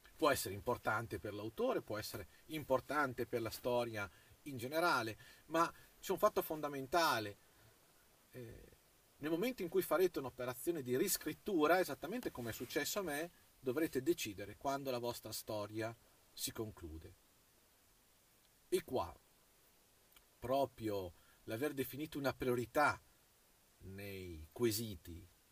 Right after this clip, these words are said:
e quindi, eh, una gerarchia vi aiuterà tantissimo a capire quando si tratta di mettere il punto e la parola fine.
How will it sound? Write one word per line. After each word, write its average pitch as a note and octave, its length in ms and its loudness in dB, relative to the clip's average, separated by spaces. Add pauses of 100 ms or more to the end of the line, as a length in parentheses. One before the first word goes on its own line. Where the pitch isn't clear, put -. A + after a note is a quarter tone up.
(640)
e - 80 -14
quindi, G2+ 680 -8 (460)
eh, B1 1000 -18 (640)
una C3+ 220 -2
gerarchia A2+ 760 -2 (360)
vi B2 100 -4
aiuterà C3 500 2 (300)
tantissimo G#2+ 1000 -4 (240)
a E3 120 4
capire F2+ 640 -6 (320)
quando A#2+ 260 -2
si C3 140 -6
tratta F2+ 320 -12
di A#2 100 -10
mettere F2 520 -10 (420)
il C3 160 -6
punto E2+ 560 -12 (460)
e B2 80 -4
la A#2 100 -2
parola E2+ 280 -6
fine. - 360 -16